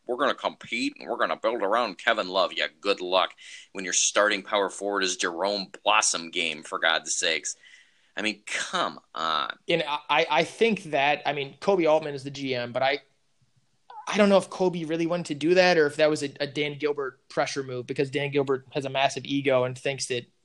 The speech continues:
Speaker 2: he could, could have competed this year, just like he thought back in twenty ten they could have competed when
Speaker 1: Right.
Speaker 2: they lost, like, twenty-six straight games. But, um,
Speaker 1: At this point, as long as the Cavs can get one of the top three picks, get Zion, Jay Moran, or R J Barrett,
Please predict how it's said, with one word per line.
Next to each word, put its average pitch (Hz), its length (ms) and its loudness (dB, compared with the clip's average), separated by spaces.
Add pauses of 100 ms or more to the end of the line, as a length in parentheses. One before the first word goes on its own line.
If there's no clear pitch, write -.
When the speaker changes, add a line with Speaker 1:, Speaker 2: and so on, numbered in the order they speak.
Speaker 2:
he 143 120 -6
could, 135 180 -6 (160)
could 165 120 6
have 151 100 2
competed 139 400 0
this 123 220 -2
year, 120 180 -6 (160)
just 180 120 4
like 190 140 6
he 190 80 6
thought 165 400 8 (320)
back 151 300 2
in 135 80 -12
twenty 160 340 -6
ten 160 240 -4
they 139 120 -6
could 131 140 -8
have 127 100 -10
competed 123 500 -12 (340)
when - 140 -4
Speaker 1:
Right. - 20 -4 (340)
Speaker 2:
they - 80 -8
lost, 135 240 2
like, 123 160 -10 (180)
twenty-six 139 520 -4
straight 127 240 -4
games. 123 300 -8 (680)
But, 117 140 -2
um, 113 260 -4 (320)
Speaker 1:
At 110 160 -4
this 143 160 0
point, 135 340 -2 (760)
as - 180 -8
long 127 220 4
as 160 80 0
the 151 60 -2
Cavs 113 440 2
can 87 140 -8
get 80 180 -4
one 95 160 0
of 135 60 -2
the 127 80 2
top 104 300 2
three 90 200 -4
picks, - 400 -4
get - 220 -4
Zion, 110 580 4
Jay 101 240 2
Moran, 95 400 2
or 78 160 -2
R 90 140 0
J 107 160 0
Barrett, 85 360 -4